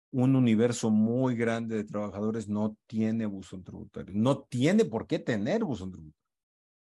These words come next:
O bien las que no tengan obligaciones fiscales, ¿no? Como esa obligación que es,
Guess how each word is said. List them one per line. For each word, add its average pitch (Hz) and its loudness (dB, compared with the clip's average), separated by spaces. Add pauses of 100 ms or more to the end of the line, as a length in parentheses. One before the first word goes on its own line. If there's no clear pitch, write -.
(440)
O 117 -4
bien 147 2
las 147 0
que 127 -4
no 131 -6
tengan 139 -4
obligaciones 113 -4
fiscales, 120 0
¿no? 123 -10
Como 113 -6
esa 117 0
obligación 107 -4
que 113 -4
es, 104 -6